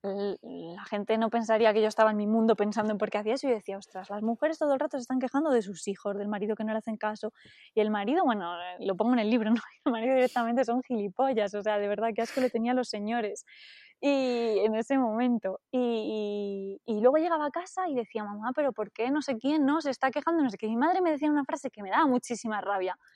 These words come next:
"Cada uno en su casa sabe lo que tiene". Y no me dejaba hablar de los demás. Y yo necesitaba encontrar esa explicación, necesitaba que alguien me diese luz y que dijese, "Bueno, hija, pero tú puedes encontrar tus herramientas.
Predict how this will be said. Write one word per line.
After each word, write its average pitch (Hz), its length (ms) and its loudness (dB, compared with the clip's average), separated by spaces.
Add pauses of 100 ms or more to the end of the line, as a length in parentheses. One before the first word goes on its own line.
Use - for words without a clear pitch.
(160)
"Cada 285 220 6
uno 302 160 8
en 262 60 2
su 262 140 -2
casa 302 300 2
sabe 233 260 4
lo 233 80 6
que 240 120 2
tiene". 208 280 -4 (100)
Y 294 100 4
no 330 100 6
me 339 80 10
dejaba 277 320 12
hablar 233 280 8
de 233 80 6
los 220 160 4
demás. 220 400 0 (340)
Y 262 80 4
yo 330 120 6
necesitaba 339 680 8
encontrar 254 340 4
esa 359 100 4
explicación, 269 640 2
necesitaba 254 420 0
que 294 80 -4
alguien 294 240 0
me 240 100 0
diese 262 240 0
luz 269 200 0
y 254 60 -4
que 226 100 2
dijese, 220 260 -4
"Bueno, 233 220 -2
hija, 202 140 -10
pero 214 140 -6
tú 220 120 -6
puedes 285 180 0
encontrar 233 360 -2
tus 269 180 -6
herramientas. 220 500 -4